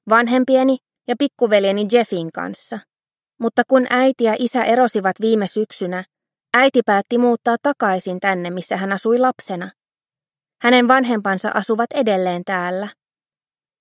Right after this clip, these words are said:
Niinpä sitten minut ja Jeff kiskottiin heti joulun jälkeen juurineen päivineen irti lämpimästä ja aurinkoisesta Kaliforniasta ja istutettiin tänne kylmään ja loskaiseen Stonebrookiin,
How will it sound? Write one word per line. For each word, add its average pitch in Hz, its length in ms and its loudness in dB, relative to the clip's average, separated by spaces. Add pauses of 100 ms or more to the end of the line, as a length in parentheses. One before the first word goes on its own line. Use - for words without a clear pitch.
(280)
Niinpä 247 320 2
sitten 247 360 0
minut 277 320 4
ja 220 200 0
Jeff 262 260 2
kiskottiin 220 600 -2
heti 269 340 0
joulun 233 360 4
jälkeen 185 500 -4
juurineen 240 560 2
päivineen 185 600 0
irti 214 360 0
lämpimästä 190 680 -2 (300)
ja 175 140 0
aurinkoisesta 190 800 0
Kaliforniasta 190 920 -2 (480)
ja 269 160 4
istutettiin 247 720 2
tänne 220 280 0 (120)
kylmään 269 500 4
ja 240 140 4
loskaiseen 202 640 0
Stonebrookiin, 185 920 -2